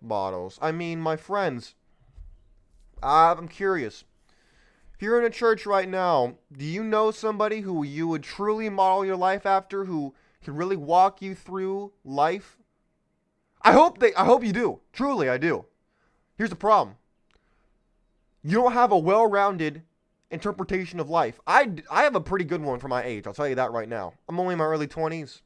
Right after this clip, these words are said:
Which people were gonna tell me, "Oh, you don't know what you're talking about. You're young," as if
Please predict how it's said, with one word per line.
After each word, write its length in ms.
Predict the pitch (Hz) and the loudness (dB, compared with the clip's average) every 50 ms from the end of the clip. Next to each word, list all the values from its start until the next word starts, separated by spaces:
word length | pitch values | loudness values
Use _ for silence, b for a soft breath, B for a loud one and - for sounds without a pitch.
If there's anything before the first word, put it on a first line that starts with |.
| _ _ _ _ _ _ _ _ _ _ _ _ _ _ _ _ _ _ _ _ _ _ _ _ _ _ _ _ _ _ _ _ - _ _ _ _ _ _ _ _ _ | _ _ _ _ _ _ _ _ _ _ _ _ _ _ _ _ _ _ _ _ _ _ _ _ _ _ _ _ _ _ _ _ -20 _ _ _ _ _ _ _ _ _
Which 220 | 151 165 160 - | -2 -2 -2 -2
people 200 | - 196 170 180 | -8 -4 -2 2
were 120 | 180 175 | 2 2
gonna 160 | 160 175 170 160 | 2 2 -2 0
tell 180 | - 190 185 | -2 -4 -4
me, 140 | 185 175 175 | -2 -4 -2
"Oh, 200 | - 220 277 339 | 2 4 4 4
you 80 | 294 240 | 4 4
don't 100 | 240 233 | 2 2
know 60 | 233 | 2
what 100 | 233 226 | 0 0
you're 60 | 208 | -2
talking 340 | - 180 170 170 196 185 180 | -2 0 0 0 0 -2 -4
about. 260 | 180 165 170 160 156 | -2 0 0 0 0
You're 120 | 151 151 151 | -2 -4 -6
young," 360 | 147 147 156 165 147 123 117 | -4 -2 -2 -2 -2 -2 -4
as 160 | 117 123 120 | -6 -6 -4
if 160 | 131 127 123 | -6 -8 -8